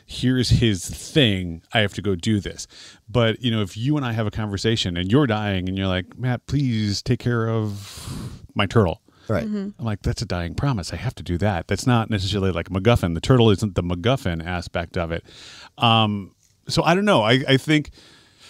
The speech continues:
Speaker 1: this is one of those that falls to the side of not a MacGuffin in my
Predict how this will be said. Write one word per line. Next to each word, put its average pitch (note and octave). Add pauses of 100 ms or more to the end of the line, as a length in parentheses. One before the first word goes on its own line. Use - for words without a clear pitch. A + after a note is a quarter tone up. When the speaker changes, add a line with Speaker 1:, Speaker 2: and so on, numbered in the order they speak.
(240)
Speaker 1:
this C#3+
is E3
one E3+
of D3+
those C#3
that A#2 (960)
falls B2+
to -
the A#2
side G#2+
of G2 (180)
not C3
a B2
MacGuffin G2
in F#2
my G2